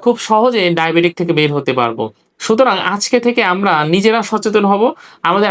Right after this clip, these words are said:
আশেপাশে যারাই আছেন তাদেরকে সচেতন করব, পাশাপাশি যারা এক্সিস্টিং ডায়াবেটিকে ভুগছেন তাদেরকেও এই ভিডিও শেয়ার করার মাধ্যমে দেখিয়ে দিব। আমার YouTube চ্যানেলে এবং Facebook পেজে এই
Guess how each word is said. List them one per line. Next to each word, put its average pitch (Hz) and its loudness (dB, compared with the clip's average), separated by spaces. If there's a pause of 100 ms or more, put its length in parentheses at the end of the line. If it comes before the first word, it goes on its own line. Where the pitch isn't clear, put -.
(120)
আশেপাশে 240 -2 (180)
যারাই 196 2
আছেন 233 -2 (100)
তাদেরকে 202 0
সচেতন 233 0 (100)
করব, 233 0 (520)
পাশাপাশি 254 0 (120)
যারা 196 2 (160)
এক্সিস্টিং 208 0 (120)
ডায়াবেটিকে 247 2 (120)
ভুগছেন 202 0 (420)
তাদেরকেও 220 2
এই 208 0 (100)
ভিডিও 185 2 (140)
শেয়ার 196 0
করার 208 0
মাধ্যমে 180 0 (100)
দেখিয়ে 151 0
দিব। 117 -6 (720)
আমার 226 2
YouTube 233 2
চ্যানেলে 254 2
এবং 254 2 (120)
Facebook 202 0
পেজে 208 0 (300)
এই 285 4